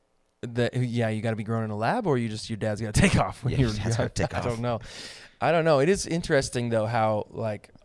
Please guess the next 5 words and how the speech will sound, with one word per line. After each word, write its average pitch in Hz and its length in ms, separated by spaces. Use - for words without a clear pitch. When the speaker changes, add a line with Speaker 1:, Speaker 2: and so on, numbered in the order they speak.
Speaker 1:
so - 380
many 117 500
people 113 400
who 110 320
are 104 320